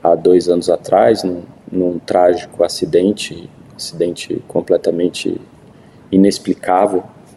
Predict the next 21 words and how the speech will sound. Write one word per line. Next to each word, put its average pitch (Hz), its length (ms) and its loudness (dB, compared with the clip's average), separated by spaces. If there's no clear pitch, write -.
né? 85 240 -4
Assim, - 420 -10
é - 40 -14
difícil - 480 -4
entender, 87 580 2
é 82 300 -2
difícil - 460 -4
aceitar, - 680 -2
e 98 140 2
que 95 720 2
era 95 140 4
uma 101 120 2
pessoa 98 320 0
maravilhosa, 98 720 2
né? 92 280 -8
Que, 85 280 -18
é, - 40 -20
trabalhou 92 480 2
nos 95 160 2
governos 90 480 -2
anteriores, 87 840 -2